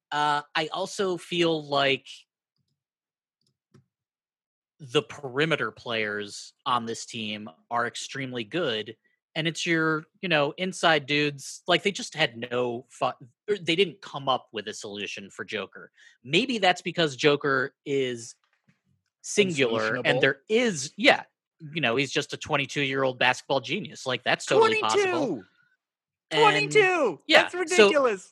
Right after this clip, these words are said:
Speaker 1: dude, like, if Denver beats the Lakers, then we're not gonna feel as badly about the Clippers. You know what I mean? Because it's, 'cause then everyone's gonna be like, "Oh shit, no, wait. Joker's one of the five best players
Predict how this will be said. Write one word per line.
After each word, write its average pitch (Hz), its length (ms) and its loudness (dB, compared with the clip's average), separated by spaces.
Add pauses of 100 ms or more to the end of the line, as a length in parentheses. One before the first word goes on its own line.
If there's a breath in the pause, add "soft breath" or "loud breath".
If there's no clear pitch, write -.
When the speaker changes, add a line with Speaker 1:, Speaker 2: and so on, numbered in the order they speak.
Speaker 1:
dude, 156 340 -2
like, 156 200 4
if 151 120 -2
Denver 240 340 0
beats 160 340 -2
the 127 100 -6
Lakers, 170 720 -4
then 147 180 4
we're 143 120 -2
not 131 320 2
gonna 131 160 -6
feel 120 260 -6
as 104 100 -8
badly 107 360 -2
about 101 180 -4
the - 80 -20
Clippers. - 800 -20 (260)
You 127 100 -8
know 127 140 -6
what 123 100 0
I 120 80 -4
mean? 120 340 -6
Because 127 240 -6
it's, - 380 -12 (220)
'cause 139 200 -4
then 156 280 2
everyone's 143 380 -6
gonna 127 100 -8
be 120 100 -6
like, 110 180 0
"Oh 147 240 0
shit, - 440 -2
no, 120 120 -8
wait. 117 300 -8 (580)
Joker's 139 600 0
one 117 160 -4
of 101 100 -12
the 107 80 -6
five 131 560 4
best 107 340 -4
players 101 600 -6